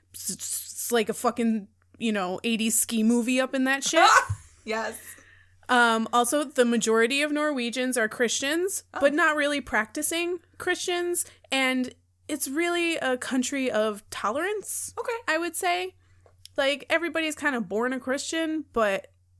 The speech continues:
Speaker 1: don't really do anything about it.
Speaker 2: Like, they are Christians, but it's a true secular nation.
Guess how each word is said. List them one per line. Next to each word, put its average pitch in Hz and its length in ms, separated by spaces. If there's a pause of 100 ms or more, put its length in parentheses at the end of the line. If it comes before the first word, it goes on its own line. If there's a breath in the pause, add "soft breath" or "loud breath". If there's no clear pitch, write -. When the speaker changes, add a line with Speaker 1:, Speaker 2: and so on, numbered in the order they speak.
(200)
Speaker 1:
don't 214 160
really 196 220
do 202 160
anything 185 300
about 160 220
it. - 200
Speaker 2:
Like, 330 540
they 294 320
are 254 600 (520)
Christians, 269 600
but 240 200
it's 247 140
a 240 80
true 262 340
secular 208 540
nation. 160 360